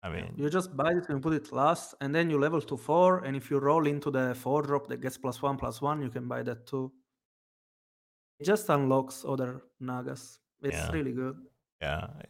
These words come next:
Speaker 1: The, the, the Naga,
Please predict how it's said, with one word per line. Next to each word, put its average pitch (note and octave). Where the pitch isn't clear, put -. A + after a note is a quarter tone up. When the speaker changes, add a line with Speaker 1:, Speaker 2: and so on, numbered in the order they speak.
Speaker 1:
The, D3
the, E3
the E3
Naga, G3